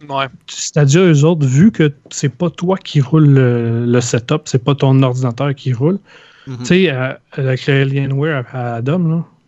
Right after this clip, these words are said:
Speaker 2: il va
Speaker 1: Euh,
Speaker 2: jouer
Speaker 1: ouais.
Speaker 2: Stadia, puis il y aura même pas de trop problème.
Speaker 1: Ouais.
Speaker 2: Mon ordi, il y a dix ans, là, puis il roule Stadia sans
Speaker 1: Ah,
Speaker 2: aucun
Speaker 1: mais ça,
Speaker 2: problème.
Speaker 1: ça a même pas rapport. Je veux dire, tu peux prendre un ordinateur qui vaut quatre cents piastres ou un ordinateur qui vaut trois mille, ça va donner le même rendu pareil.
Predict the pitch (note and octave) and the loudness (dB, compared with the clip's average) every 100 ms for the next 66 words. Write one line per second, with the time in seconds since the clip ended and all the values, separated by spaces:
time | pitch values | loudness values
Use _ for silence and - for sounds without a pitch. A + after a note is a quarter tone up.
0 | _ C3+ C3+ B2+ B2+ D#3 D3+ - B2+ B2 | _ -2 0 0 2 2 0 -2 -4 0
1 | D3 F3+ _ _ _ _ _ _ - C#3+ | 0 -2 _ _ _ _ _ _ -2 0
2 | B2+ B2+ C#3 C#3 C#3 - B2 - A#2+ B2+ | 2 2 2 0 -4 -6 -10 -6 -6 -6
3 | A#2+ _ - - _ _ _ _ - - | -8 _ -20 -20 _ _ _ _ -20 -20
4 | - B2+ B2 - _ - B2+ C3 B2+ B2+ | -14 -10 -10 -12 _ -6 0 2 4 2
5 | D3 E3+ C3 B2 C3+ C3 C#3 F3+ F#3 F#3 | 2 4 2 0 -4 -2 -2 -2 -4 -6
6 | - _ _ _ _ _ _ _ _ _ | -12 _ _ _ _ _ _ _ _ _
7 | _ _ - C#3 B2+ C3+ C3+ - B2+ A2+ | _ _ -2 2 2 2 -2 -4 -6 -6
8 | B2 B2+ - E3 G#3 F#3 F3+ E3+ B3 A3 | -6 -8 -4 -2 0 0 -2 -2 -6 -6
9 | F3 F#3 F3 G3 F3 D#3 F#3+ D#3+ F3 - | -6 -6 -8 -6 -6 -4 -6 -6 -12 -10
10 | D#3+ G3 G3+ D#3+ D3+ C#3 D#3 D3 E3+ - | -8 -6 -6 -4 -6 -6 -6 -4 -4 -6
11 | C#3 C#3+ D#3+ - E3 C#3+ F3 F3+ D3+ D3+ | -10 -8 -8 -6 -6 -4 -4 -4 -6 -6
12 | D3 C#3 C#3+ E3+ C#3 D3 - C#3+ D3+ D3+ | -6 -6 -4 -6 -6 -10 -6 -6 -6 -8
13 | C3+ C#3 C#3+ D3 D3 C#3 C3 C#3 C3+ D#3 | -8 -8 -8 -8 -8 -10 -8 -6 -4 -4